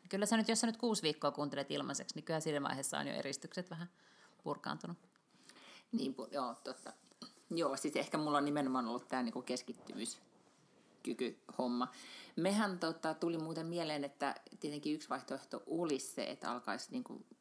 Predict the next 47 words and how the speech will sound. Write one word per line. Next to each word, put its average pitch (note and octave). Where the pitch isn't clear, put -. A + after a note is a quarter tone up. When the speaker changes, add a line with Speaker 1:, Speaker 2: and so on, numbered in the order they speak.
Speaker 2:
tai -
ehkä -
kirjoissa C3
on B2
se, -
että -
ei C3
viitti A#2+
lukea A#2+
niitä -
samoja, B2+
mutta -
su-, F3
jossain G3
nyt D3
on, C#3
tai C3+
on C#3
todella F3+
paljon C3+
suositeltu C3
siis, B2
eh, C3
kun C3
ikään C3
kuin B2
näitä C3
karanteenikirjalistoja, B2
oot -
varmaan A#2+
niitä A2+
nähnyt, C3+
että -
oli A#2+
tää E2
niinku C3+
Marquezin C3+
Sadan C3+
vuoden B2
yksinäisyys F3+
siellä, C3+
Speaker 1:
Mm. B2+
Speaker 2:
jonka B2
on A#2+
just B2+
lukenut A2+
joskus A#2